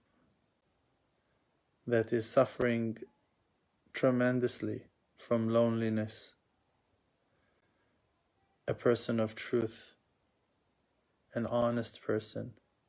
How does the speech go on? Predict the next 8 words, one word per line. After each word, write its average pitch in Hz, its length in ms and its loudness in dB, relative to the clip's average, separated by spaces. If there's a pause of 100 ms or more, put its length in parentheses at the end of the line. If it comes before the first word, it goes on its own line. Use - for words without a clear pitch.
(120)
a 120 140 -8
kind 113 560 0
person, 110 480 -6 (500)
a 123 80 2
loving 120 800 2 (120)
and 110 200 -4
respectful 113 1040 0 (160)
person. 110 520 -6